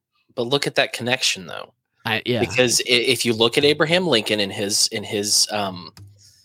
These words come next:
Speaker 1: term, who did he keep around him? Who was his, his, uh, vice
Speaker 2: Rockef-,
Speaker 1: president?
Speaker 2: Rockefellers?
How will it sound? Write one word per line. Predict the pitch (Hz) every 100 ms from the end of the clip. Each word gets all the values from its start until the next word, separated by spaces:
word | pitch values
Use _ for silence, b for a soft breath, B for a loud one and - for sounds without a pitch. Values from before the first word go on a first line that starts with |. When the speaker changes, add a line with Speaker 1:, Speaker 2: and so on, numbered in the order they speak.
| b b _ _ - -
Speaker 1:
term, | - 170 104 98 127 _ _ _ -
who | 147
did | 151
he | 143 160
keep | - 143
around | 120 117 127
him? | 117 - -
Who | 135
was | 143 147 139
his, | 139 127 110 - B B
his, | 120 107 - - -
uh, | 110 95
vice | 107 139
Speaker 2:
Rockef-, | 165
Speaker 1:
president? | 175 135 113 117
Speaker 2:
Rockefellers? | 131 160 - 180 190 208 -